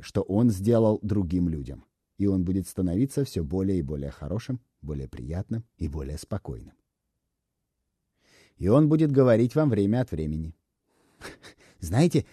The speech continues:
мы ничего не сделали по поводу моей большой ягодичной мышцы, которой постоянно доставалось от моего отца». И он будет упоминать об этом всё реже, реже и реже. Он будет становиться всё более и более весёлым,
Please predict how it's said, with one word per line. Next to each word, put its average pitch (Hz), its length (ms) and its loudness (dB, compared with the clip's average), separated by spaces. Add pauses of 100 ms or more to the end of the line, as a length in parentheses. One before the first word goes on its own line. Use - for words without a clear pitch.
мы 107 120 2
ничего 147 380 2
не 151 100 4
сделали 135 440 2
по 110 120 2
поводу 131 380 4 (160)
моей 113 260 4
большой 104 400 2
ягодичной 107 600 2
мышцы, 127 440 2 (260)
которой 98 300 2
постоянно 151 560 2
доставалось 117 560 0
от 90 100 -6
моего 98 280 2
отца». - 320 -10 (1400)
И 98 120 -2
он 160 260 4
будет 156 240 4
упоминать 135 480 2
об 104 120 2
этом 101 200 0
всё 73 220 -6
реже, 127 440 -2 (140)
реже 90 440 -2 (100)
и 87 140 -2
реже. 76 320 -10 (640)
Он 107 160 2
будет 101 240 0
становиться 101 560 0
всё 85 160 -6
более 123 680 2
и 110 40 2
более 80 360 -4
весёлым, 147 640 0